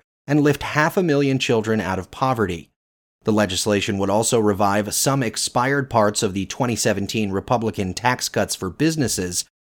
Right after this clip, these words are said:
including deductions for research and development, interest expenses, and investments in equipment.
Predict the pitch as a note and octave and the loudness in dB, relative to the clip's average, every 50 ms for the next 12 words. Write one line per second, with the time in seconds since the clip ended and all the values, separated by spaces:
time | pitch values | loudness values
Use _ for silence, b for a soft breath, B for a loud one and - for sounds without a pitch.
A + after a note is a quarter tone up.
0 | _ _ - D#3 D#3 - F#3 F#3 F#3+ F#3 D#3+ C#3+ B2 A2 C3+ B2+ C3 - - D3 | _ _ -4 -4 2 6 6 6 6 6 2 0 2 2 2 2 2 2 0 0
1 | C3+ C#3 - - B2+ A2+ A2 B2 A#2 - - A2+ G#2 - A2 F#2+ F2 F#2+ F2 B2 | 0 0 0 0 0 0 0 0 0 0 0 0 0 0 -2 0 -2 -2 0 2
2 | C#3 C3 A#2+ E2+ G#2 G2 A2 - - _ _ _ _ _ - D3+ E3+ E3+ - D#3 | 2 0 0 0 -2 -4 -4 -4 -8 _ _ _ _ _ 0 0 0 2 2 0
3 | C3+ - - G2+ - - - - G2+ F#2 F2 - G#2 F#2+ F#2+ F2+ - - A2+ A#2+ | 0 0 -2 -4 -4 -4 -4 -2 -2 -2 -2 -2 -2 -2 -2 -4 -4 -4 -4 -2
4 | B2 - - B2+ C3 A2 G#2+ G#2 - - A2 G#2 G2 G2+ - - - F#2 F#2+ - | -2 -2 -2 -2 0 2 2 0 0 0 -2 -4 -4 -4 -6 -6 -4 -6 -6 -6
5 | - - D3+ D3 - A2+ F2 E2 - - | -2 0 0 0 0 -2 -8 -8 -8 -14